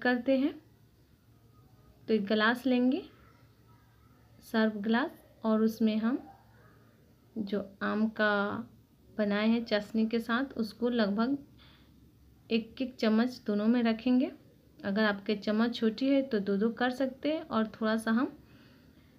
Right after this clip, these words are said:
बर्फ़ का टुकड़ा डालेंगे। अभी तो कोरोना काल चल रहा है, इसीलिए ज़्यादा नहीं ऐड करेंगे हम बर्फ़, तो हम थोड़ा सा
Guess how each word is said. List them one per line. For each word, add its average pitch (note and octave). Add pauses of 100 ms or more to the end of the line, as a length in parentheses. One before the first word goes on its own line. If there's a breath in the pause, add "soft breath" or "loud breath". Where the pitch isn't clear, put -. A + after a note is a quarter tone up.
(260 soft breath)
बर्फ़ G#3
का A#3
टुकड़ा A3
डालेंगे। A#3 (640)
अभी G#3
तो A#3
कोरोना A3+
काल A3+
चल A3+
रहा A#3+
है, A#3
इसीलिए A#3+
ज़्यादा A3
नहीं A#3+
ऐड B3
करेंगे B3
हम A#3+
बर्फ़, B3 (1000 soft breath)
तो C#4+
हम D4 (260)
थोड़ा A3+
सा A#3